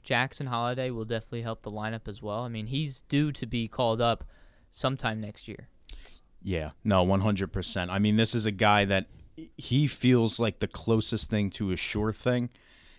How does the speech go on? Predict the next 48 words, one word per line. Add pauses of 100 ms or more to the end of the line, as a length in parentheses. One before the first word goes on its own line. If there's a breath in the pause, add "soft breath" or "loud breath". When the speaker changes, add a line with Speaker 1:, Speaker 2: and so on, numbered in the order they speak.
(120 soft breath)
Speaker 2:
You
know,
everyone
raves
about
Elly
De
La
Cruz,
and
it
was
O'Neal
Cruz
before
that, (260 soft breath)
and
some
of
these
young
guys
who
come
up
who
are
really
good. (240 soft breath)
But
Jackson
Holliday
just
looks
like
an
absolute (560)
blue
chip
prospect,
something
similar
to
maybe
like
a
Juan
Soto,